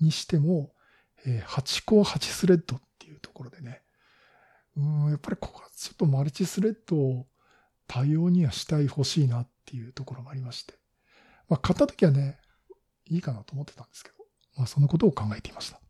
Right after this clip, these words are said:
まあ、そういうことを考えてるとですね、手軽にアップグレードするとなると、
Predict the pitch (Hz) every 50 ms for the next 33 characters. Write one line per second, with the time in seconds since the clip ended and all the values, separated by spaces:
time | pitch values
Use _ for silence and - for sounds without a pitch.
0 | _ _ - - 156 131 - - 175 170 - - 151 139 - - 117 117 120 131
1 | 131 123 - - - 117 - - - 127 - - - - - 123 113 110 - -
2 | _ - - - - - 208 190 190 196 190 165 - - - 185 180 190 190 170
3 | 143 139 - - 160 151 139 135 - 135 135 135 120 123 - - 180 185 147 127